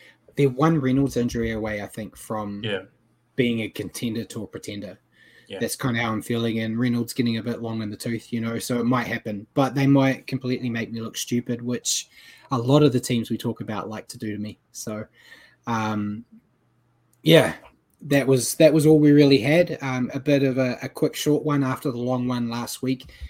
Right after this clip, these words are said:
Speaker 1: And then once we're back into the swing of things, I'm sure they're all gonna be long when we're actually going into every game that we, that we watch.
Speaker 2: Mm.
Speaker 1: So, uh,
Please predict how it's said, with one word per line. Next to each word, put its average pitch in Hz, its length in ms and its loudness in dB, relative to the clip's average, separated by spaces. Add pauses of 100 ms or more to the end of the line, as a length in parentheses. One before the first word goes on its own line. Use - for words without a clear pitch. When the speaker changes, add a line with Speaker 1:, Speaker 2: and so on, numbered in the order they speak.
(260)
Speaker 1:
And 120 140 -2
then 120 160 -2
once 135 280 -2
we're 131 100 0
back - 240 -4
into 123 220 -4
the 117 80 -6
swing 135 260 0
of 127 80 -2
things, 143 240 2
I'm 120 80 0
sure 117 220 -4
they're 117 100 -2
all 117 100 0
gonna 117 200 -4
be 113 100 -4
long 113 320 -6
when 110 180 -8
we're 110 120 -6
actually 117 520 -6 (280)
going 117 300 0
into 113 300 -6
every 113 220 -6
game 110 460 -6
that - 120 -2
we, 110 360 -4
that 113 200 -6
we 107 120 -10
watch. - 520 -12 (360)
Speaker 2:
Mm. 123 100 -2
Speaker 1:
So, 117 200 2
uh, 113 140 -4